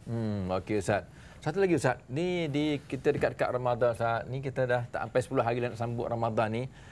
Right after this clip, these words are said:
Memang kalau kita lihat Ustaz, surau-surau masjid-masjid dibersihkan. Sangalang malabah pun di, dicucikan, tak ada apa dah. Eh. Kemudian orang kata apa, uh, kapet pun di vacuum dah.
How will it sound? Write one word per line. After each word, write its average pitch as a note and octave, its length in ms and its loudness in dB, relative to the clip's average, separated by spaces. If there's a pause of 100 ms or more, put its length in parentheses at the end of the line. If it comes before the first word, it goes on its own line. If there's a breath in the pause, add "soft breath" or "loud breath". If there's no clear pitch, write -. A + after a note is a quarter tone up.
(140 loud breath)
Memang C3+ 400 2
kalau C#3+ 400 4
kita D3 160 -2
lihat C#3+ 240 4
Ustaz, F3 300 2
surau-surau C3+ 580 0
masjid-masjid B2 480 0
dibersihkan. G#2+ 960 0 (380 loud breath)
Sangalang B2+ 340 2
malabah C3 400 4
pun D3 160 0
di, A#2+ 320 0
dicucikan, A#2+ 720 0
tak A2+ 80 2
ada F2+ 140 -2
apa C3 180 4
dah. A2+ 100 2 (140)
Eh. C3+ 220 0 (260 loud breath)
Kemudian C3 400 2
orang C3+ 160 2
kata C3+ 160 2
apa, D#3 160 0 (140)
uh, B2 220 4 (360)
kapet C#3 400 2
pun D3 140 0
di B2+ 180 6
vacuum C3+ 460 6
dah. B2 180 4